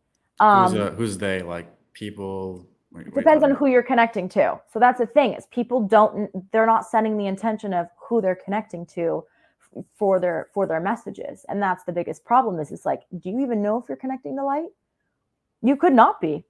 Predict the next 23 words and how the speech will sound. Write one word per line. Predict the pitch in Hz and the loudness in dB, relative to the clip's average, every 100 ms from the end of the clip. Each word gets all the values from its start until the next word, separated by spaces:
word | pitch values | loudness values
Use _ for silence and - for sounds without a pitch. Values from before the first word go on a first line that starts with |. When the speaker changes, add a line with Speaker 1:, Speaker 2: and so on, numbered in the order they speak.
| _ _ _ _ _ _ _ | _ _ _ _ _ _ _
Speaker 2:
So | 254 - | 2 6
I | 254 285 - | 6 4 4
only | 226 262 294 254 202 160 156 _ _ _ _ - | 6 6 6 2 2 -2 -8 _ _ _ _ 0
connect | 226 190 - - | 2 2 0 -4
to | 214 | -8
source | - 180 226 | 0 2 2
consciousness, | - 180 170 190 - 190 320 - _ | 0 -2 0 -6 -6 -6 -6 -12 _
or | 208 233 233 233 233 - | 4 8 8 4 -4 -12
if | 202 | -6
it's | 190 - | -6 -6
just | - 185 - | -4 -4 -2
for | 294 | -2
me, | 302 220 208 - _ | 0 -2 -4 -10 _
my | 185 | -8
higher | 180 180 175 | -6 -4 -4
self. | 165 - - - _ _ _ _ - | -4 -6 -6 -10 _ _ _ _ 4
I | 208 226 | 6 6
do | 285 | 2
not | 269 240 - | 0 0 0
get | 226 - | -2 -2
messages, | 220 202 196 214 202 208 202 202 202 196 _ _ _ _ | -4 -2 -2 -6 -8 -4 -2 -2 -6 -10 _ _ _ _
um, | 190 190 185 180 - _ | 0 2 0 -4 -14 _
from, | - 185 185 180 180 | 2 2 2 -4 -8